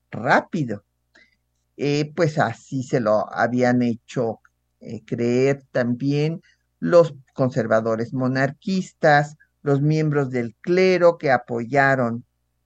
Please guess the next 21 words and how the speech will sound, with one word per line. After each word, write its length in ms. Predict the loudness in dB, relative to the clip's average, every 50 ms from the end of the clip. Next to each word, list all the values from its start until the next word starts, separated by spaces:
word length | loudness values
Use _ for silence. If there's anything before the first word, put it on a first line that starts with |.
| _ _
a 180 | -6 -2 -2 -2
la 120 | 0 -2
intervención 720 | -4 -6 -6 -6 -6 -6 -4 -6 -6 -4 -4 -4 -4 -4 -4
francesa 640 | -2 -2 -2 -2 -2 -2 -4 -4 -4 -4 -4 -4
y 120 | -4 -2 -4
al 120 | -4 -4
Segundo 460 | -6 -8 -6 -4 -2 -2 -2 -2 -2
Imperio. 720 | -2 -2 -2 0 0 0 2 2 0 0 -2 -4 -4 -8 _ _ _ _ _ _ _ _ _
Y 100 | -6 -6
entonces, 720 | -4 -4 -2 0 0 2 0 0 0 0 2 2 0 -2 -4
eh, 80 | -8 -6
pues, 320 | -4 -4 -4 -4 -4 -6
eh, 400 | -8 -6 -4 -2 -2 -2 -4 -6 -10 -16 -8
llegan 360 | -4 0 0 0 2 0 0 0
las 220 | -2 -4 -6 _
tropas, 720 | -2 2 2 2 0 0 0 0 0 0 -2 -6 -16 _ _ _ _ _ _ _ _ _ _ _ -20 -20
eh, 140 | -20 -20 -20 _ _
prime-, 440 | -2 0 0 0 -2 -2 -4 -4 -2
las 260 | 0 2 2 2 0 -2 _ _ _ _ _
primeras 540 | -8 -6 -4 -4 -2 -2 -2 -4 -4 -6 -10
que, 460 | _ -8 -8 -6 -6 -6 -8 -10 -12